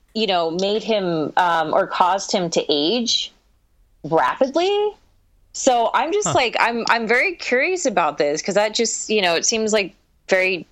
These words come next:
Speaker 1: tragic. And then I start to have an own, my own, like, existential crisis 'cause
Speaker 2: Yeah.
Speaker 1: I'm thirty-five, and Jesus, if I died in three years,
Speaker 2: <laughs>
Speaker 1: I haven't, like, accomplished, like, one third of what Beaumont,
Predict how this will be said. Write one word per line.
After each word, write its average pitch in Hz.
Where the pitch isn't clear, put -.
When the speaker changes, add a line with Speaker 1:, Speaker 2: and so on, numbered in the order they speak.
Speaker 1:
tragic. 175
And 151
then 170
I 170
start 175
to 165
have 165
an 156
own, 151
my 160
own, 156
like, 147
existential 160
crisis 170
'cause 110
Speaker 2:
Yeah. 156
Speaker 1:
I'm 151
thirty-five, 165
and 143
Jesus, 175
if 165
I 160
died 165
in 170
three 175
years, 160
Speaker 2:
<laughs> -
Speaker 1:
I 180
haven't, 196
like, 196
accomplished, 170
like, 147
one 160
third 160
of 156
what 147
Beaumont, 175